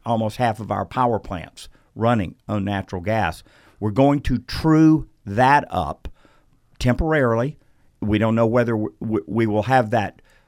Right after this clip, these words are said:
uh, that increase for twenty-four months or twelve months,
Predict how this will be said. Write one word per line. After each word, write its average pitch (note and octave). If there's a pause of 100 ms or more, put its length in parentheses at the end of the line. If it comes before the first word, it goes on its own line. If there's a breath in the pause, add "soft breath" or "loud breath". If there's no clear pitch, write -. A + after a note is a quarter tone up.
(120)
uh, G#2 (240)
that A2
increase A#2
for -
twenty-four C#3+
months D3 (160)
or -
twelve C3
months, D3